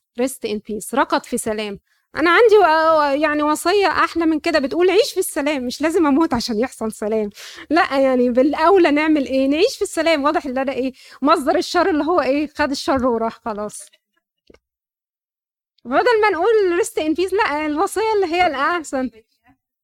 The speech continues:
لازم ايه؟ "عيش في، عيش في السلام". "وإله السلام والمحبة سيكون معكم". دي الوصية اللي هي الايه؟ الاوضح او الاقيم.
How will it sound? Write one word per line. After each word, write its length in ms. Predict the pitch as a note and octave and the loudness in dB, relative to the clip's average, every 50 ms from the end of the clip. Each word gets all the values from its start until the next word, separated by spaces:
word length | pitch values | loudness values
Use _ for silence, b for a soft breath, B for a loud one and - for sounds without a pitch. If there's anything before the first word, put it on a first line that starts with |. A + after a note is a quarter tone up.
| _ _ _ _ _ _ - | _ _ _ _ _ _ -4
لازم 360 | B3+ D4+ G4 E4 F4 D4+ B3+ | -2 0 0 0 -2 -4 -4
ايه؟ 160 | B3+ C#4 D4+ C4+ | -2 -4 -4 -2
"عيش 220 | C#4 F4+ C5 C5 - - | -2 -2 -4 -4 -6 -8
في، 60 | D#4+ | -8
عيش 300 | A#3+ B3+ D4+ F#4+ F#4 - | -6 -4 -4 -4 -4 -6
في 80 | - | -8
السلام". 480 | E4+ - - - A#3+ A#3+ A#3+ A#3+ A3+ G#3 - _ _ _ _ _ _ _ _ _ _ _ _ _ _ _ _ _ _ _ _ _ _ _ _ _ _ - | -8 -6 -6 -6 -4 -4 -4 -4 -6 -8 -12 _ _ _ _ _ _ _ _ _ _ _ _ _ _ _ _ _ _ _ _ _ _ _ _ _ _ -6
"وإله 460 | A#3+ C4+ C#4+ C#4+ D4+ D#4+ F4+ G4 G4 | -4 -2 0 0 0 0 0 0 0
السلام 480 | F#4 - - C#4 C4 C4+ C#4 E4 D#4+ D#4+ | -2 -2 -2 -2 0 0 0 0 0 0
والمحبة 640 | C#4+ B3+ B3+ B3+ B3+ - - D4+ D4 B3+ A#3+ C4+ C4+ | 0 0 0 -2 -4 -2 -2 -2 -2 -2 -2 -4 -4
سيكون 640 | C4 - B3 A#3+ A#3+ A#3+ - - C#4+ D4 D4 C4+ | -4 -2 -2 -2 -2 -4 -2 -2 -2 0 0 0
معكم". 600 | A#3+ A#3+ A#3+ A#3 A3 G3 - - G3+ G3 F#3+ F#3 G#3+ | 0 0 0 -2 -2 -6 -10 -12 -12 -12 -12 -8 -6
دي 100 | A#3+ D4 | -4 -2
الوصية 460 | E4 E4+ D4 C4+ - - D4+ D4+ D4+ | 0 0 0 0 0 0 0 0 0
اللي 140 | C4+ B3 B3+ | 0 -2 -2
هي 200 | A#3+ C4 C#4 C4 | -2 -2 -2 -2
الايه؟ 260 | A#3 - - B3+ C4 | -2 -2 -2 -2 -2
الاوضح 560 | B3 A3+ - B3 C#4 C#4 A3 A#3 - - - A#3 | -2 -2 0 0 0 0 0 -4 -8 -8 -8 -8
او 120 | G#3+ G3+ | -8 -8
الاقيم. 480 | G3+ - - G#3 - - G3 G#3 - | -10 -10 -12 -14 -14 -16 -18 -18 -18